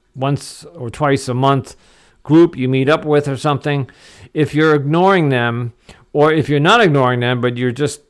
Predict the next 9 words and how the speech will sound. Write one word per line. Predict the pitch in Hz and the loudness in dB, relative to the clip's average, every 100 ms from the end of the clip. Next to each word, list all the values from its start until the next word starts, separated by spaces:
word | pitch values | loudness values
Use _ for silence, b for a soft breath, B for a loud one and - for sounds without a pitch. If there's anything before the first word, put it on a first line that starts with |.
| _ - | _ -8
when | 139 135 | -4 -2
you | 131 | -2
talk | 165 175 175 | 0 0 -2
to | 127 | -6
them, | 120 120 | -4 -2
you're | 117 | -4
just | 113 135 - | -4 -6 -8
complaining | 123 107 147 147 135 117 | -8 -6 -2 0 0 -2
about | 113 113 113 | -2 -2 -4